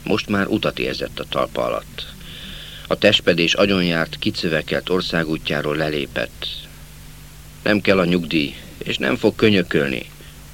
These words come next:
Protekció se kell. Principális se, akinek a lányát kell elvenni. Amit tanult és amit tud, nem a hivatalok szűk csatornájába fogja önteni, hol színtelen keverék lesz belőle, és ami érték van benne, az lesüllyed a fenekére.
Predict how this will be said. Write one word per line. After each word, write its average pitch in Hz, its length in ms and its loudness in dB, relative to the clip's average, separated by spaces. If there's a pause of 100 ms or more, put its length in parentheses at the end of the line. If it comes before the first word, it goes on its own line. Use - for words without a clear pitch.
(160)
Protekció 78 520 2
se 69 220 0
kell. 64 220 0 (540)
Principális 87 680 6
se, - 180 6
akinek 87 320 2
a 92 40 4
lányát 87 400 4
kell 73 160 0
elvenni. 69 520 0 (920)
Amit 123 240 8
tanult 139 420 6
és 110 140 4
amit 104 240 4
tud, 110 340 4
nem 110 180 4
a 92 40 6
hivatalok 90 520 4
szűk 90 200 0
csatornájába 80 680 2
fogja 80 300 0
önteni, 90 440 4 (360)
hol 87 140 4
színtelen 98 540 4
keverék 90 440 4
lesz 87 160 4
belőle, 87 560 4
és 78 160 0
ami 82 220 2
érték 90 400 2
van 82 180 2
benne, 82 260 4
az 73 120 0
lesüllyed 78 520 0
a 71 60 -2
fenekére. 67 680 -4